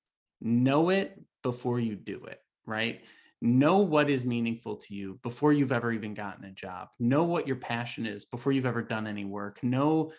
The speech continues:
what your ideal situation is. And I just tend to feel like it sets people up for sort of what you're talking about, the existential crisis kind of piece, or just maybe even dissatisfaction once they do get a job and are kind of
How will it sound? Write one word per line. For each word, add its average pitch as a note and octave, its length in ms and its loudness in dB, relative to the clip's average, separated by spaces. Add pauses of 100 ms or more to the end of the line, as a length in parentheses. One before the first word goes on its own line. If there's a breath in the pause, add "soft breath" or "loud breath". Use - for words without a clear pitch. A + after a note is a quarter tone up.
(240 loud breath)
what C#3 260 -2
your C3+ 140 0
ideal A#2+ 300 -2
situation B2 440 -6
is. A2+ 80 -6
And A#2+ 140 -2
I C3 100 2
just F3+ 300 -2
tend A3 180 0
to C#3+ 60 0
feel C3+ 240 0
like B2 320 -4 (380)
it C3+ 180 0
sets C#3+ 320 -2
people C#3+ 440 -6
up A#2 240 -6
for A2 500 -4 (380)
sort D#3 200 0
of C#3+ 60 0
what C#3 80 0
you're C#3 80 -6
talking D3+ 180 -6
about, C3+ 100 -6
the - 160 -6
existential A#2 680 -4
crisis B2 800 -4
kind G#2+ 200 -4
of G#2+ 140 -10
piece, F3+ 340 -2
or B2+ 400 2 (320 loud breath)
just D#3+ 240 -2
maybe C#3+ 320 0
even C3+ 220 0
dissatisfaction A#2+ 920 -4
once A2+ 200 -4
they A2+ 120 -2
do C#3 300 -2
get C3+ 280 -2
a A2 80 -8
job G2+ 420 -6
and G2 100 -8
are G2 200 -12
kind G#2+ 140 -6
of G2+ 160 -8